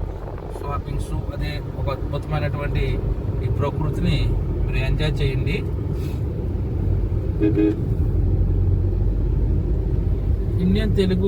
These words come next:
కార్ ట్రావెల్ అనే మన ఛానల్ని రికమెండ్ చేసి మీ ఫ్రెండ్స్కి షేర్ చేయండి. So, దీనివలన మీకు ప్రతిరోజు కూడా మరి ఎక్కువ మందికి ఇది షేర్, షేర్ చేస్తే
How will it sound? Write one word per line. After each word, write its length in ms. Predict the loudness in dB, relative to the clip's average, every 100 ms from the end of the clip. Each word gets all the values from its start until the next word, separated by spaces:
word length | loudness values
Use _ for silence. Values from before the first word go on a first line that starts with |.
| 2
కార్ 220 | 2 2 2
ట్రావెల్ 240 | 2 2
అనే 160 | 2 0 2 2
మన 100 | 2 0
ఛానల్ని 500 | 2 2 2 0 0 -2 -2 -2 -2 -2
రికమెండ్ 320 | 0 2 2 2
చేసి 240 | 2 0 0
మీ 60 | 0 0
ఫ్రెండ్స్కి 320 | 0 0 0 0
షేర్ 220 | 2 2 2
చేయండి. 340 | 0 0 2 2 2 0 0 0 0 0 2
So, 80 | 2 2 2 0 0
దీనివలన 480 | 2 2 2 2 2 2
మీకు 120 | 2 6
ప్రతిరోజు 560 | 6 8 6 4 2 0
కూడా 240 | 0 0 0 0 0 0 -2 -2 -2
మరి 140 | 0 0
ఎక్కువ 220 | 0 2 2
మందికి 260 | 2 2 2
ఇది 140 | 2 4
షేర్, 240 | 2 2 2 2
షేర్ 180 | 2 4 4
చేస్తే 320 | 4 4